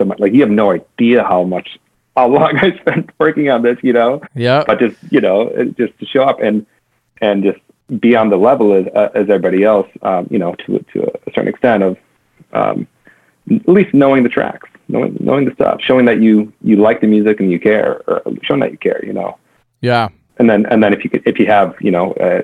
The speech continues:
Speaker 1: if you can solo and whatever, and have some experience in groove, I guess that matters too. But, um, but just knowing the stuff is a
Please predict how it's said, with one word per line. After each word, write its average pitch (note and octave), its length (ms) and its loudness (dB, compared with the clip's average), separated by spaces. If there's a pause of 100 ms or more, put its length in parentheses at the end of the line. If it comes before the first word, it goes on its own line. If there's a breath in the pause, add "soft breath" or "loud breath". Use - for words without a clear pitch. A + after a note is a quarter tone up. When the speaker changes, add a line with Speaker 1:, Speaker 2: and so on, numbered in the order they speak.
(120)
Speaker 1:
if - 160 -4
you - 60 -4
can - 180 -6
solo F2+ 440 0
and D#2+ 260 -12
whatever, F2 640 -4
and E2+ 280 -10 (180)
have F#2 260 -4
some F2+ 100 -6
experience E2+ 500 -6
in E2 80 -14
groove, F2 400 -4
I F2 80 -4
guess D#2 240 -4
that E2+ 120 -4
matters E2+ 300 -10
too. - 180 -8
But, - 200 -4 (600 soft breath)
um, E2 340 0 (140)
but A2 120 0
just A2 180 0
knowing A#2+ 260 2
the - 80 -6
stuff - 260 -2
is - 100 -10
a - 80 -6